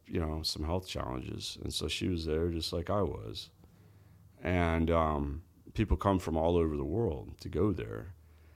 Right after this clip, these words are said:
And what you learn when you're there, for many people, that's their last hope.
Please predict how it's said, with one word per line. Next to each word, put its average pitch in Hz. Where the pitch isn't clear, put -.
And 110
what 117
you 101
learn 110
when 98
you're 90
there, 95
for -
many 104
people, 87
that's 95
their 92
last 85
hope. 82